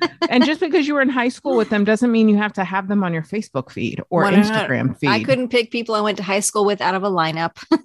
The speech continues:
Speaker 1: <laughs>
Speaker 2: Yeah, but, like, you don't have to, you know,
Speaker 1: Yep.
Speaker 2: I think too, I think this is probably something that, b-,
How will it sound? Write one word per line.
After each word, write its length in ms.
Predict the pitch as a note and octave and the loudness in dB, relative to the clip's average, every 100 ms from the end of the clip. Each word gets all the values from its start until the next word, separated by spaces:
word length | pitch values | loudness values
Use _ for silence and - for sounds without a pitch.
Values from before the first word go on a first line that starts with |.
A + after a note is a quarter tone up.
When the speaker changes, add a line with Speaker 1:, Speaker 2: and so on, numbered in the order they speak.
| E4 - | -2 0
Speaker 1:
<laughs> 120 | C#4 | 0
Speaker 2:
Yeah, 420 | C#4 G4 F#4+ F#4 B3 | 4 4 4 4 2
but, 200 | B3 A#3+ | 2 2
like, 240 | C4+ G4+ | 2 2
you 100 | C4+ | 2
don't 240 | D4 C#4+ | 2 0
have 380 | - C4 E4 - | -2 -2 -4 -4
to, 140 | - G#3+ | -6 -2
you 160 | G3+ | 2
know, 200 | A3+ A3+ | 4 4
Speaker 1:
Yep. 140 | A3 G3+ | 4 4
Speaker 2:
I 100 | G#3 | 2
think 300 | G#4 - - | -4 -8 -8
too, 420 | B3 A#3 A#3 A#3 _ _ _ _ _ | -2 0 0 -4 _ _ _ _ _
I 140 | A#3 A#3 | -6 -4
think 260 | C#4+ D#4+ | -2 -4
this 180 | C#4 C4 | -2 -2
is 120 | B3 | -4
probably 460 | - A3+ A3 A3 A3 | -4 -2 -2 -2 -2
something 440 | A3+ G#3 A3 G3+ | 0 0 2 0
that, 220 | F#3 E3 - - - E3+ _ - D#3+ | 0 -2 -6 -20 -20 -20 _ -14 -8
b-, 80 | G3 | -6